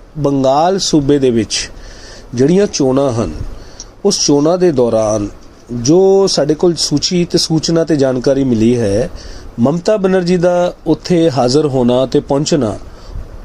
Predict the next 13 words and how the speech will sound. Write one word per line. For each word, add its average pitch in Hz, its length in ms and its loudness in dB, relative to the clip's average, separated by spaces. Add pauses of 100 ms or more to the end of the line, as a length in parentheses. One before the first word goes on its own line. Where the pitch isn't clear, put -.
(200)
ਉਹ 214 100 4
ਕਿੱਦਾਂ 156 360 -2
ਹੋਇਆ 143 280 2
ਤੇ 175 180 0
ਉੱਥੇ 170 320 0 (120)
ਕੀ 220 180 0
ਰੁਝਾਨ 135 380 2
ਹੋਏ, 135 240 2
ਜਰਾ 135 280 2 (160)
ਸਾਂਝਾ 160 380 0
ਕਰੋਗੇ 175 400 0
ਸੂਚਨਾ 127 400 0
ਨੂੰ? 95 200 -4